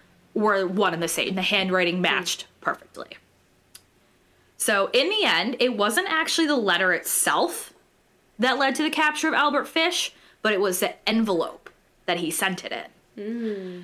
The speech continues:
Speaker 1: So imprinted on the back flap of the envelope was a small hexagonal emblem with a circle in the center. It almost looked like, um,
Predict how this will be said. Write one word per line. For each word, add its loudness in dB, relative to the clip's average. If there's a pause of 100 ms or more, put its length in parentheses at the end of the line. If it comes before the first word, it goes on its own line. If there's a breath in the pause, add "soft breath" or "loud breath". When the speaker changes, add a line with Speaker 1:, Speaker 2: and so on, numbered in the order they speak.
(220)
Speaker 1:
So 0
imprinted 2
on 2
the 0
back 2
flap 0
of 0
the 0
envelope 2
was 0
a -2
small 2
hexagonal 0
emblem 2
with -2
a 0
circle 0
in -2
the -4
center. 0
It 0
almost 0
looked -2
like, 0
um, 0